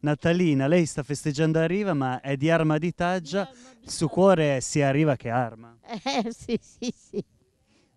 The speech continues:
Speaker 1: Oggi è grande festa, lei ha centodue anni e ha, ha dei ricordi bellissimi proprio legati a queste terre.
Speaker 2: Eh, sì, sì.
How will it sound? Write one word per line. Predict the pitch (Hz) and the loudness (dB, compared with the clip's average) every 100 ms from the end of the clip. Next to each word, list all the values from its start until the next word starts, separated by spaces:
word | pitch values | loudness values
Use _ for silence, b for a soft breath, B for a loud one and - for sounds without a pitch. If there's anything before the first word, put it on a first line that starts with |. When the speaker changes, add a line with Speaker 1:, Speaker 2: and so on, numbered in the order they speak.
| _ _ | _ _
Speaker 1:
Oggi | 151 165 139 147 | -14 -8 0 2
è | |
grande | 131 156 160 160 | 4 6 6 6
festa, | - 202 214 - 208 202 143 | 0 -2 -2 -6 -6 -6 -2
lei | 143 151 135 127 | 0 2 2 0
ha | 123 120 | -2 -4
centodue | - 147 - 147 143 156 | 0 0 2 0 2 4
anni | 175 190 190 190 165 B B B | 4 4 4 2 0 B B B
e | 151 147 143 139 135 135 131 127 - b b b | 2 4 4 2 2 0 0 -2 -4 b b b
ha, | 147 151 143 | -2 0 0
ha | 156 | 0
dei | 160 | 2
ricordi | 160 - 185 165 165 | 4 8 8 8 6
bellissimi | 165 165 196 - 165 151 | 6 6 6 4 4 6
proprio | 165 151 | 6 6
legati | 147 139 143 - | 4 4 2 2
a | 131 120 | -2 0
queste | 123 - | -2 -2
terre. | - 127 117 113 113 _ - | 0 0 -2 -10 -20 _ -10
Speaker 2:
Eh, | 233 240 | -6 -4
sì, | - 240 | -4 -8
sì. | - - 214 | -8 -6 -6